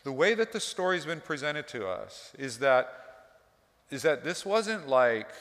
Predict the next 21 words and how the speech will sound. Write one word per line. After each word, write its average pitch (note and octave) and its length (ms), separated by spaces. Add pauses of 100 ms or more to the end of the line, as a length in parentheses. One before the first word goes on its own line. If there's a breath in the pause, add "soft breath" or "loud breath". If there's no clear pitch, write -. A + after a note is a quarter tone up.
(140)
when C3 180
Naomi C3+ 440
was A2 260
way C3+ 300
back A#2+ 340
in A2+ 140
Moab, A#2 480
she - 160
thought A#2 420
like, G2+ 220 (520 loud breath)
"I've D#3 400
got B2 200
a A#2+ 60
plan. G2+ 640 (880 soft breath)
I'm G#3 260
gonna F3 180
get B2+ 260
one D#3+ 580
of E3+ 120
my D#3 160
daughters-in-law, A#2+ 880